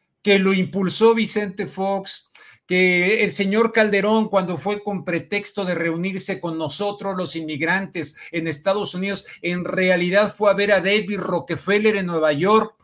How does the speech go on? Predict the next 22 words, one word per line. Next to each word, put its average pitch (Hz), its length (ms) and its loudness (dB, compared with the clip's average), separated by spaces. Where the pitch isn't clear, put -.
a 175 220 -2
cuadrarse 196 880 2
con 196 180 -4
Rockefeller. 185 720 -2
¿Dónde 226 460 0
está 226 260 -2
metido 220 400 -2
todo 208 240 -2
esto? 190 320 -6
Y 170 140 -8
ya 180 180 0
te 196 60 -2
he 185 40 4
hablado 175 360 -2
de 156 100 0
Robert 151 380 -2
Pastor, 127 480 -6
íntimo 226 420 -2
amigo 196 320 -2
de 170 80 0
Jorge 180 400 -6
Castañeda, 151 760 -4